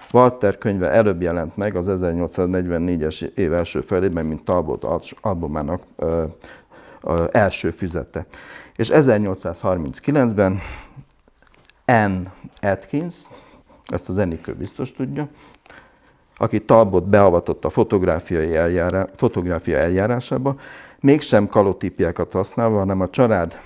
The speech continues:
barátja, Sir John Friedrich William Herschel által ezernyolcszáznegyvenkettőben kifejlesztett cianotípia technikájával készítette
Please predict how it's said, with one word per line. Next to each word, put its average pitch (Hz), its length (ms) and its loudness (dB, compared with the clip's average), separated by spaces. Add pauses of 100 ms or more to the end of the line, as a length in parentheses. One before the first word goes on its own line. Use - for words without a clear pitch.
(160)
barátja, 90 680 0
Sir 95 640 2
John 104 320 2
Friedrich 92 560 -4
William 95 340 0
Herschel 90 480 0
által 90 420 2
ezernyolcszáznegyvenkettőben 87 1300 -2
kifejlesztett 82 640 -2
cianotípia 87 920 0
technikájával 90 800 0
készítette - 680 -8